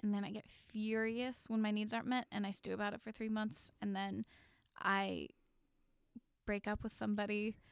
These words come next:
or I stop returning their texts. I am, I am a mess in that sense. So I really appreciate you and Doctor Megan highlighting that.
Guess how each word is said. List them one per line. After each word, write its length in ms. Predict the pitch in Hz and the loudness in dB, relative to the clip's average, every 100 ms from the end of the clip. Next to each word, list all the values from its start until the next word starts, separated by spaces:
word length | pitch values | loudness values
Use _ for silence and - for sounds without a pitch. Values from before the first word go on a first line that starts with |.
| - _ - | -20 _ 0
or 80 | 226 | 2
I 60 | |
stop 380 | 220 - 214 - _ _ - | 2 4 4 2 _ _ -2
returning 420 | 311 359 277 254 | 0 2 4 4
their 100 | 247 | 2
texts. 520 | 262 269 269 - - - | 4 4 4 2 -2 4
I 160 | 233 240 | 6 8
am, 220 | 233 226 - - - - | 6 2 -8 -20 -10 0
I 80 | 214 | 2
am 140 | 214 | 4
a 60 | 214 | 4
mess 380 | 208 202 202 | 4 4 2
in 80 | 202 | 0
that 180 | 196 - | 0 0
sense. 280 | - 160 - | -2 -2 0
So 80 | 214 | 2
I 80 | 208 208 | 2 0
really 260 | 226 226 220 | 0 2 2
appreciate 640 | 208 220 214 - 208 202 | 0 -4 -4 -2 -2 -2
you 520 | 214 208 202 185 190 - - | -2 -2 0 0 -2 -6 -4
and 160 | 190 | -2
Doctor 300 | 190 190 214 | -2 -4 -4
Megan 380 | 202 208 214 214 202 | -4 -2 -4 -4 -4
highlighting 500 | - - - - 214 | -4 -4 -6 -6 -2
that. 260 | 202 - | -2 -2